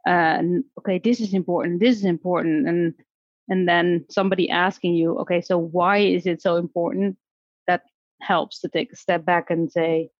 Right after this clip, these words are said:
"Yeah, actually, <laughs> why is this so important?" <laughs> And then you're forced to explain it in a different way.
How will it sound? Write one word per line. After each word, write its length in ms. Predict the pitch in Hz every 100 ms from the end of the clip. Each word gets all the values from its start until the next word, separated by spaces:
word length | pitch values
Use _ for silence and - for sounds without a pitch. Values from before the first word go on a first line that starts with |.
| _ _ _ -
"Yeah, 160 | 185 185
actually, 380 | 170 - - -
<laughs> 180 | -
why 260 | 208 175 165
is 180 | 170 175
this 160 | 175 160
so 160 | 180 175
important?" 600 | 175 190 196 254 233 -
<laughs> 60 | -
And 160 | 185
then 320 | 175 170 175 - _ - - -
you're 100 | 233
forced 600 | - 262 254 180 - -
to 60 | 190
explain 520 | - - - 190 185 170
it 140 | 170
in 120 | 165
a 80 | 160
different 400 | 165 160 - 165
way. 400 | 165 - 165